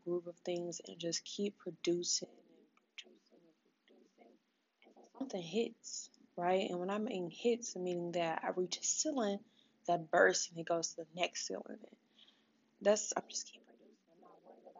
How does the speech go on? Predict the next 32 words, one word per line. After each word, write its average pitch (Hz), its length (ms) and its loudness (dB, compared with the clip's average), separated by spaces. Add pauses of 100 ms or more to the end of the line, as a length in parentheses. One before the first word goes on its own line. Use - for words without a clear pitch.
about 170 240 0 (280)
who 208 180 0
hears 196 400 4
it, 190 100 0
who 180 140 -4
doesn't 185 320 4
hear 180 320 -2
it. 175 260 -4
I - 60 2
just 220 140 0
wanna 208 180 -2
produce 180 460 -2
for - 160 -12
God. 170 260 -2
I 170 40 -2
just 190 200 -6
wanna 185 260 -6 (500)
be 202 160 6
obedient 180 600 0
to 170 380 0
his - 240 -6 (100)
word 175 360 4
and 165 200 -6 (260)
his 190 160 2
will 180 320 8
over 175 200 0
my 175 240 -2
life 170 340 -4
and 170 180 -4 (380)
not 220 220 2
worry 196 220 6
about 180 420 2